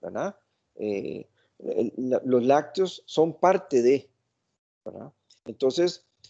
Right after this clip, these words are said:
son muy funcionales. ¿Por qué? Porque tienen una excelente grasa, una excelente composición de sólidos grasos.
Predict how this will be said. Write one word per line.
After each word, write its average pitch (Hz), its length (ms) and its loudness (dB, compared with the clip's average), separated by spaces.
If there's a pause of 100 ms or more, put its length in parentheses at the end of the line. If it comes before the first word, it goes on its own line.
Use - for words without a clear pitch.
son 139 240 0
muy 170 120 0
funcionales. 151 640 2
¿Por - 160 -10
qué? 190 140 6
Porque 117 260 -4
tienen 135 600 -2
una 139 200 0
excelente 135 520 2
grasa, 131 420 2
una 123 140 -4
excelente 127 400 -6
composición 120 560 -6
de 127 100 0
sólidos 120 420 2
grasos. 131 520 0